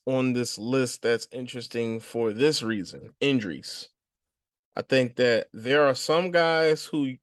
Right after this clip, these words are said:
you know for a fact they're gonna play most nights, and then you have a couple of guys who you know for a fact are going to sit some nights, uh, on, on, including Kawhi Leonard,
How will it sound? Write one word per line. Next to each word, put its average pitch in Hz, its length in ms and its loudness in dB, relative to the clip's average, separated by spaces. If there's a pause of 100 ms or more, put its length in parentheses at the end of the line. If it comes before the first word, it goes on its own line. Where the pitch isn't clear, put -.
(140)
you 151 280 -4
know 165 240 4
for 143 180 -2
a 127 60 2
fact 135 300 -2
they're 127 100 -12
gonna 123 180 -4
play 120 240 -2
most 120 320 -2
nights, 113 540 -8 (580)
and 123 220 2
then 123 80 4
you 131 180 4
have 123 200 0
a 113 60 0
couple 120 360 -2
of 110 80 0
guys 113 460 0
who 117 460 -6 (360)
you 131 140 -6
know 131 140 2
for 123 160 -8
a 113 60 -4
fact 120 300 -4
are 113 160 -6
going 113 300 -6
to 107 120 -16
sit - 360 -4
some 95 260 -10
nights, - 480 -16 (560)
uh, 101 420 -6
on, 117 300 -4 (420)
on, 120 240 -2
including 123 540 2
Kawhi 123 480 2
Leonard, 123 300 -2